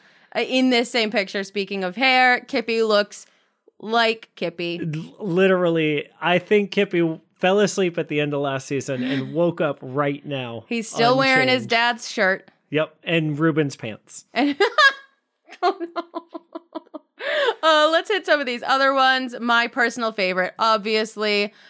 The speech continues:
Speaker 1: I turned to Mike and I said, "How do you look that good in just a black sweatsuit?"
Speaker 2: And it's confidence. It's, Julio is one of the most confident men I've ever seen in my whole life.
Speaker 1: It's incredible. It is black sweatpants and a black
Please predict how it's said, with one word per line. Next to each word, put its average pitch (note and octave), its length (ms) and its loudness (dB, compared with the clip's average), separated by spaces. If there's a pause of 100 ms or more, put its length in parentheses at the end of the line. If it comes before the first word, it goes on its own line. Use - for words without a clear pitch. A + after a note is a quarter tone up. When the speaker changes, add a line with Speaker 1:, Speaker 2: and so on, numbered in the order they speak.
(160)
Speaker 1:
I A3+ 120 -2
turned C#4 240 0
to D#4 80 0
Mike A3 220 2
and G#3+ 120 -2
I A3 60 2
said, G#3+ 160 -2
"How C4 680 0 (920)
do C4 100 -2
you B3 300 0
look A3+ 320 0
that G3+ 580 -2
good G#3 440 2 (280)
in G#3+ 260 0
just G3+ 440 0
a A3 40 0
black F#3+ 280 0
sweatsuit?" - 460 -8 (520)
Speaker 2:
And E3 160 2
it's A3 160 4
confidence. G3 640 0 (160)
It's, F#3+ 340 0
Julio C4 640 4
is G#3 260 2
one G#3+ 180 -2
of G#3+ 80 -2
the G#3 60 -2
most G#3 240 0
confident F#3+ 480 0
men E3+ 220 -2
I've D3+ 140 -2
ever D#3 280 -2
seen D3+ 240 -4
in C#3+ 60 -6
my B2+ 140 -4
whole B2+ 180 -4
life. - 260 -10
Speaker 1:
It's A#3 240 -8
incredible. G3 840 -2
It G#3 140 0
is F#3 140 0
black G3+ 320 0
sweatpants A#3+ 720 -2
and G3 160 -2
a F#3 80 0
black F#3 600 0